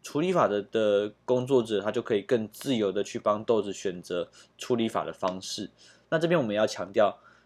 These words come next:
在处理法的世界里面，其实没有最好这件事情，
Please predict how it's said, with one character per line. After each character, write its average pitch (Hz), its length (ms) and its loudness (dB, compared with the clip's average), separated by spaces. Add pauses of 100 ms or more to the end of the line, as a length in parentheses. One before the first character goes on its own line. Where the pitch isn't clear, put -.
在 185 160 8
处 170 220 0
理 156 140 -2
法 117 180 2
的 90 80 -2
世 117 240 -4
界 117 160 2
里 98 100 -4
面， 104 140 -6
其 101 140 -12
实 107 100 -10
没 104 140 -6
有 101 260 -6
最 185 240 6
好 - 500 -4
这 110 120 -6
件 98 180 -4
事 - 160 -8
情， 90 180 -10